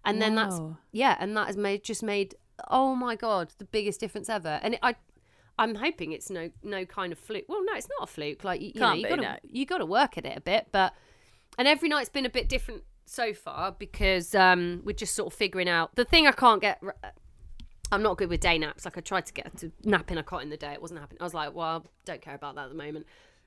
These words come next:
Speaker 1: Just the
Speaker 2: Yeah, one
Speaker 1: night
Speaker 2: thing
Speaker 1: is
Speaker 2: at a
Speaker 1: huge.
Speaker 2: time. Yeah,
Speaker 1: Yeah.
Speaker 2: yeah, that's huge. That's,
Speaker 1: But,
Speaker 2: that's amazing.
Speaker 1: <sighs> like, if you've been getting up,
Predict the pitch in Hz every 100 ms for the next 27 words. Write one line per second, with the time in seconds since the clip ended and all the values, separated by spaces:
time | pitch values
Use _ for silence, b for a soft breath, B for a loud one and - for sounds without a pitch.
0 | b _ - 220 226 208 196 247 247 -
1 | 247 196 180 151 196 180 165 - 196 196
2 | 175 185 170 160 - - 202 - - 208
3 | 175 156 - - - 311 - - 247 247
4 | 262 247 214 160 117 107 165 247 247 -
5 | - - - 285 285 269 - - - _
6 | _ _ 262 240 220 214 214 214 -